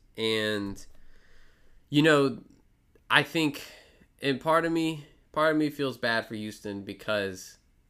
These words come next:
I feel like they really just were held hostage in this situation where they gave Harden everything he wanted for five years straight.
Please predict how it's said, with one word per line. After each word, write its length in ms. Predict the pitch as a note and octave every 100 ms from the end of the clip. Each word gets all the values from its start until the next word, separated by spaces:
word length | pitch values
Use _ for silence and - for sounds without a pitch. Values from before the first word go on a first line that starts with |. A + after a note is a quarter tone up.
| _
I 100 | G2+
feel 200 | G#2+ A#2
like 160 | A2 G2+
they 120 | G#2
really 340 | G2+ G#2+ G#2 F#2+
just 260 | G2+ G2
were 80 | G2+
held 180 | G2 F#2+
hostage 500 | F#2+ G2 - G#2+ G2+
in 100 | G#2
this 160 | G#2+ -
situation 600 | A2 A2 G#2 G#2 A2 G2+
where 340 | F#2+ F#2 F2 - _ _ _
they 180 | - B2
gave 300 | A2+ B2 A#2
Harden 420 | A#2 B2 A#2+ A2
everything 420 | A2+ G#2+ G2+ G#2 G2
he 140 | G2
wanted 500 | G2+ A2+ A#2 A#2 G#2
for 160 | - G2
five 300 | G#2+ G2+ G2
years 160 | G2
straight. 440 | - A2 G#2+ G#2